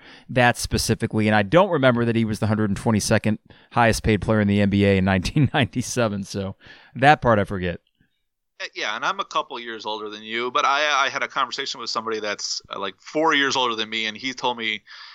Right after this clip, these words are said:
Speaker 2: he said that, you know, Sunday's episodes, uh, he didn't learn anything. Like, he, he knew
Speaker 1: Yeah.
Speaker 2: everything that they, they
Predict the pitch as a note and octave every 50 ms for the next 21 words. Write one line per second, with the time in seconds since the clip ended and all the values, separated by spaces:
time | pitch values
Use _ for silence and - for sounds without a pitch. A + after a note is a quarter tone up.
0 | - - - _ _ - G#3+ - C4 B3 E3+ D#3 - _ C#3+ C3 A#2 A2+ A2+ A2+
1 | _ _ - - - D3 C3 B2+ B2+ A#2+ A#2 B2 A#2 A#2 - A#2+ - B2 A2+ G#2+
2 | G#2+ G#2+ G#2 - - - - _ _ - G#2+ G#2+ G#2+ G#2 G2+ G2 G2 F#2+ - _
3 | _ _ _ _ _ - D3+ D3 C#3 C#3 B2+ B2 B2+ B2 A#2 B2+ D3 B2+ - -
4 | D#2 E2 _ _ _ A2+ G#2+ G#2+ - - C#3 C#3 C#3 C#3+ D3+ D3+ D3+ D3 D3 D3
5 | C#3 G#2+ - C3+ - D3 C3+ C3 B2 A#2 - - A2+ A2+ A2+ G#2 G#2+ G#2+ G#2+ G#2